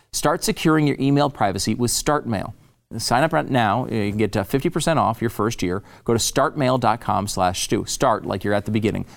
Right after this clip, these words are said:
Startmail with a T, startmail dot com slash stu, S T A R T M A I L dot com slash stu. Fifty percent off your first year right now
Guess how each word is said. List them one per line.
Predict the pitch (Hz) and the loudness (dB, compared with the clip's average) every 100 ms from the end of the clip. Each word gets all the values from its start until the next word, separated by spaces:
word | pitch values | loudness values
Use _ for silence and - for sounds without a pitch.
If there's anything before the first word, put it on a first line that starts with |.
| - | -10
Startmail | - 143 139 - 123 98 98 - - - | 0 0 0 0 2 2 0 -6 -12 -4
with | 98 | -2
a | |
T, | - 107 101 - - | 2 2 2 -2 -12
startmail | - 127 135 127 123 | -4 -2 0 0 2
dot | 117 104 | 2 0
com | - 98 92 98 | 2 2 2 -2
slash | - 92 92 - | 0 0 0 -2
stu, | 92 90 - | -4 -2 -2
S | 123 | -2
T | - 135 - | 0 0 0
A | 123 | 0
R | 107 120 | 2 0
T | 123 92 98 - - | 0 -4 -4 -10 -8
M | 110 113 | -4 -2
A | 117 | 0
I | 110 110 | 0 0
L | 104 92 95 - - | 0 -2 -4 -8 -8
dot | - 98 - | -2 0 0
com | 87 90 - - | -2 -2 -6 -10
slash | - 95 98 | 0 0 0
stu. | - 92 92 - - - | -2 -2 -2 -8 -20 -20
Fifty | - 139 143 - | 0 2 4 0
percent | - 170 156 143 139 | 0 0 2 0 2
off | 131 110 - | 2 2 0
your | 120 | -2
first | 107 - 110 - | -2 0 0 0
year | 104 107 | 0 2
right | 104 110 | 2 2
now | 101 95 | 0 -2